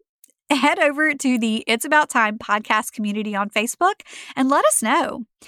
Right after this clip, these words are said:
You can find it in the show notes or by going straight to about time podcast dot com forward slash community. As always, all of the details from today's episode can be found in the show notes at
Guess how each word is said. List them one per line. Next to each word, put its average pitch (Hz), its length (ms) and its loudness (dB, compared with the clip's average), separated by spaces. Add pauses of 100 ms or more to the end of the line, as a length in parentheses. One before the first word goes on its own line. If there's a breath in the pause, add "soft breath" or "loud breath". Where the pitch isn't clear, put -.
(340 loud breath)
You 320 100 4
can 415 160 2
find 320 220 2
it 320 80 2
in 330 80 -2
the 359 80 -4
show 247 220 2
notes 254 420 0
or 277 300 4
by 220 160 0
going 202 260 -2
straight 262 500 -4
to 208 400 -4
about 220 380 0
time 262 300 -2
podcast 208 540 -6
dot 214 180 -4
com 269 380 -4 (180)
forward 277 280 2
slash 240 420 0
community. 226 580 -12 (920 soft breath)
As 247 140 -2
always, 240 540 2 (180)
all 330 320 4
of 392 80 -4
the 359 80 0
details 247 420 0
from 214 140 -6
today's 208 380 -2
episode 190 480 -8
can 240 120 0
be 220 120 0
found 226 360 -2
in 226 60 -2
the 214 80 -2
show 359 220 -2
notes 226 500 -4
at 208 240 0